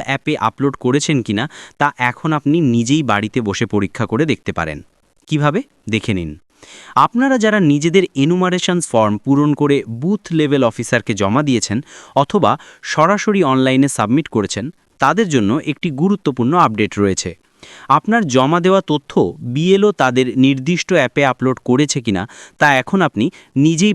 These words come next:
বাড়িতে বসে পরীক্ষা করে দেখতে পারেন। এই প্রক্রিয়াটি খুবই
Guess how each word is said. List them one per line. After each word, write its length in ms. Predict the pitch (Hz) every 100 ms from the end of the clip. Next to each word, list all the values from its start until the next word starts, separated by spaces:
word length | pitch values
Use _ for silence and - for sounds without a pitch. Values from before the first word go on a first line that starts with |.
| 135
বাড়িতে 260 | 123 123 127
বসে 160 | 110 180 147
পরীক্ষা 300 | 110 - 123 107
করে 120 | 131 143
দেখতে 200 | - 95
পারেন। 200 | 92 85 - _ _ _ _ _
এই 140 | 143 202 185
প্রক্রিয়াটি 440 | 180 - 208 202 -
খুবই 200 | 170 185